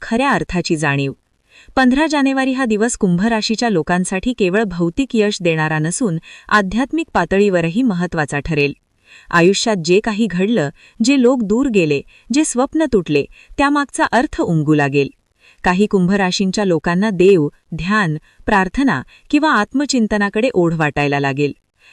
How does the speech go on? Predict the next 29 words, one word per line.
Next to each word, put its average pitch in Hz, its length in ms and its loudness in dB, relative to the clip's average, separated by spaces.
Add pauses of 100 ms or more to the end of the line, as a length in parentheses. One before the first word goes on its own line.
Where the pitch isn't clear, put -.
(120)
मनात 185 300 2
शांतता 190 520 -2
निर्माण 156 380 0
होईल 180 340 2 (240)
आणि 262 160 2
भविष्यासाठी 277 760 -2
भीतीपेक्षा 214 680 -2
विश्वास 196 500 -2
अधिक 190 340 -2
राहील. 147 320 -2 (600)
ही 311 140 2
आध्यात्मिक 254 580 0
जाणीवच 196 580 0
पुढील 214 320 2
काळात 185 340 2
तुम्हाला 202 300 0
चुकीच्या 247 460 -2
निर्णयांपासून 160 800 0
वाचवेल 165 520 0 (300)
आणि 262 220 2
योग्य 262 320 2
वेळी 240 220 2
योग्य 226 380 2
पाऊल 180 300 2
उचलण्याची 165 540 0
बुद्धी 165 340 -2
देईल. 143 300 0 (640)
पंधरा 262 360 4
जानेवारी, 233 500 0